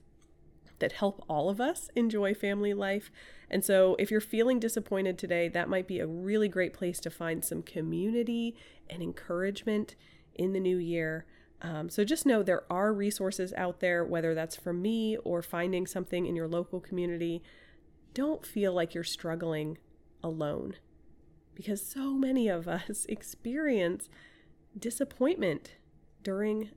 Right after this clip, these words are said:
and after the holidays. So if that is you, my friend, let's dive into these ten things you're gonna wanna do to bring about some restoration and some healing into those family relationships. Number one,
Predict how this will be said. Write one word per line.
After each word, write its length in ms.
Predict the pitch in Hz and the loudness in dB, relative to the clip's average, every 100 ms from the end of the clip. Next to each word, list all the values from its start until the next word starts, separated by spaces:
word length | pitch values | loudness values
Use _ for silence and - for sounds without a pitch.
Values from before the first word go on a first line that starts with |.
| - | -10
and 180 | - 196 - | -4 -4 -4
after 580 | 170 170 - 156 170 - | -8 -8 -6 -6 -6 -10
the 80 | 170 | -10
holidays. 720 | - 156 156 87 131 202 - - - - - - - - - _ - | -8 -6 -6 -6 -8 -10 -14 -20 -20 -20 -20 -20 -20 -20 -20 _ -20
So 160 | - 196 | -2 -2
if 100 | 196 | 0
that 220 | 208 254 | 2 2
is 220 | 262 254 190 | 2 -2 0
you, 240 | 170 147 | -2 -2
my 160 | - 165 | -4 -4
friend, 360 | - 175 160 - | -2 -2 -2 -2
let's 300 | 180 196 - | -2 -2 -2
dive 240 | 240 240 | 0 2
into 260 | 180 175 180 | 0 -2 -2
these 240 | 170 175 | -2 -4
ten 340 | - 208 226 | -6 0 2
things 320 | 294 247 226 208 | 2 0 0 0
you're 120 | 202 | 0
gonna 180 | 190 185 | 0 0
wanna 320 | 180 190 254 | 0 -2 -2
do 380 | 190 156 156 202 - - - - - | -2 -2 -4 -8 -18 -20 -20 -20 -8
to 100 | 185 | -6
bring 320 | 190 208 220 | 0 2 2
about 380 | 202 180 175 - | 2 0 0 -2
some 260 | 180 165 | -2 -2
restoration 840 | 160 185 - - 214 196 196 190 175 | -4 -4 -4 -2 0 2 0 -2 -2
and 120 | 170 | -2
some 180 | 165 160 | -2 -6
healing 720 | - 196 190 175 165 156 165 - - - | -8 -4 -2 0 0 -2 -6 -12 -20 -6
into 280 | 180 202 202 | -2 -2 0
those 260 | 185 190 | -2 -2
family 540 | - 175 175 160 160 - - | -4 -2 0 -2 -4 -8 -8
relationships. 1000 | 165 156 156 - 156 - - - - - - - - - | -6 -4 -6 -6 -8 -8 -10 -12 -14 -16 -20 -20 -20 -12
Number 460 | 175 175 180 240 285 | -4 -2 2 4 2
one, 400 | 202 170 170 | 2 0 0